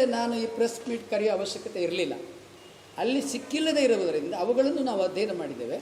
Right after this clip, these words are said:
ಅಲ್ಲಿ ಸಿಕ್ಕಿಲ್ಲದೆ ಇರೋದ್ರಿಂದ ಇಲ್ಲಿ ಸಿಕ್ಕಿರೋದ್ರಿಂದ ಇವರು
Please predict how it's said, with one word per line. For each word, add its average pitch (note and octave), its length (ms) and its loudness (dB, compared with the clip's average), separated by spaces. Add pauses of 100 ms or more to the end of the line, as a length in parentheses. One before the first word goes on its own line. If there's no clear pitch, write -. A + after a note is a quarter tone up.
(460)
ಅಲ್ಲಿ B3 220 0
ಸಿಕ್ಕಿಲ್ಲದೆ C#4+ 600 2
ಇರೋದ್ರಿಂದ F3 460 2 (100)
ಇಲ್ಲಿ D4 220 -4
ಸಿಕ್ಕಿರೋದ್ರಿಂದ D#3+ 680 -4 (560)
ಇವರು C#4 280 2